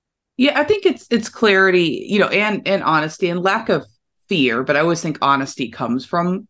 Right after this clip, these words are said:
lack of fear. But I, I remember the first time I saw the Backstreet Boys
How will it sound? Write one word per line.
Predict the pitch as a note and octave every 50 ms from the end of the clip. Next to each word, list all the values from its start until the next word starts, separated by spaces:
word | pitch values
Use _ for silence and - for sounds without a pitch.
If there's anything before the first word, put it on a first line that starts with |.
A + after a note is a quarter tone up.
| _ _
lack | F3+ F#3 F#3 F3+ F#3 F3+ -
of | G3+ F#3 -
fear. | - G3 F#3+ G3+ G#3 G#3+ A3 G#3+ - _ _ _ _ _ _ _ _ _
But | - G3 F#3 F3+ - -
I, | G#3 A3+
I | - G#3+ A#3
remember | B3+ C4 C#4 B3 A#3 A#3+
the | A3
first | G#3 - F#3 F3+ E3 -
time | - F3 D#3+ D#3
I | D3 D3
saw | D3 - - C#3+ C#3 C3+ C3+ C3 C3 B2+ C3 C3+ - _ _ _ _ _ _ _ _ _ _ _ _ _ _ _
the | - - D#3+
Backstreet | D#3 - D3+ D3 D3 - - - - D#3+ D3 - -
Boys | E3+ D3 D3 C#3+ C#3 C#3 C3+ C3+ C3 B2+ - - - - - -